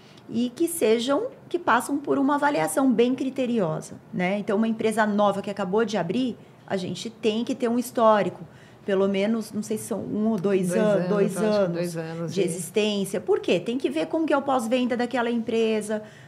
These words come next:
Speaker 1: como é que, como é que ele atende o cliente. Por quê? É um portfólio de lojistas que o arquiteto, ele pode oferecer pros clientes dele, né? E nós somos amigos, né?
Speaker 2: É.
Speaker 1: Então, além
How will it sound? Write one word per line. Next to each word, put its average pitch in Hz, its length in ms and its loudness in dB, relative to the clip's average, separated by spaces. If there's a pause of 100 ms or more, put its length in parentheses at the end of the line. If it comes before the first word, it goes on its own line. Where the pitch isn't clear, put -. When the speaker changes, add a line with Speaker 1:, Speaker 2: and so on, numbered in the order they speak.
Speaker 1:
como 226 160 2
é 233 80 0
que, 233 200 -2
como 226 140 -4
é 233 60 0
que 247 80 -4
ele 233 80 0
atende 220 480 0
o - 20 -2
cliente. 220 720 -4 (300)
Por 427 180 4
quê? 214 360 -2 (300)
É - 100 2
um 277 60 4
portfólio 269 720 2
de 220 200 0 (420)
lojistas 202 1040 0
que 349 120 0
o 349 60 4
arquiteto, 262 760 -2 (180)
ele 370 160 2
pode 247 280 0
oferecer 370 540 -2
pros - 180 -8
clientes 180 380 -6
dele, 156 320 -4
né? 185 280 -4 (420)
E 277 100 2
nós 262 320 4
somos 240 480 2
amigos, 330 560 0
né? 190 240 0
Speaker 2:
É. 233 40 2
Speaker 1:
Então, 220 300 2
além 226 500 4